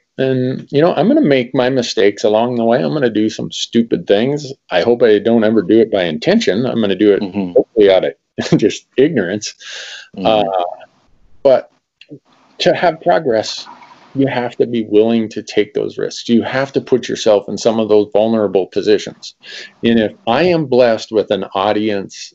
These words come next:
Speaker 1: that follows me and listens to what I say, I better be willing to engage in thoughtful discussion about important topics, or I'm,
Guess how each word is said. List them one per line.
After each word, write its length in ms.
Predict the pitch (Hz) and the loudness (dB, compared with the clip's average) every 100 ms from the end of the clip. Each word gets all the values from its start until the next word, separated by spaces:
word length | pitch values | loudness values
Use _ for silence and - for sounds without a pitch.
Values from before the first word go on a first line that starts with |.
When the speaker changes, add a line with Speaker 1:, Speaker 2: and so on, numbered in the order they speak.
| _ | _
Speaker 1:
that 260 | 107 95 - | -2 -2 -2
follows 580 | - 98 95 98 82 - | -2 0 2 2 -2 -6
me 320 | 98 90 80 | -6 -6 -6
and 180 | 98 90 | -8 -8
listens 680 | 87 117 117 120 104 95 - - | -2 -2 0 -4 -6 -6 -10 -6
to 200 | 101 95 | -2 2
what 220 | 95 92 | 2 2
I 160 | 92 87 | 2 -2
say, 440 | - - - - _ _ _ - - - - _ _ _ | -2 -2 -2 -10 _ _ _ -20 -20 -20 -20 _ _ _
I 120 | 110 | -4
better 340 | 110 113 113 110 | 0 2 2 2
be 160 | 113 | 0
willing 420 | 104 107 107 101 98 | 2 4 2 0 -2
to 160 | 113 | -2
engage 420 | 104 92 92 92 | -2 -2 -2 -2
in 160 | 98 85 | -6 -4
thoughtful 460 | 87 87 - 95 85 | 0 -2 -2 -6 -4
discussion 560 | 87 - 80 - 107 | -8 -4 -4 -2 -6
about 320 | 90 90 85 | -2 0 0
important 480 | - 85 - - - | -2 -4 -4 -4 -6
topics, 640 | - 104 143 135 - - - _ _ - | -4 -4 -4 -6 -10 -16 -20 _ _ -4
or 380 | 113 110 104 - - _ - | 0 2 2 -2 -12 _ -6
I'm, 420 | 104 98 92 | -4 -4 -8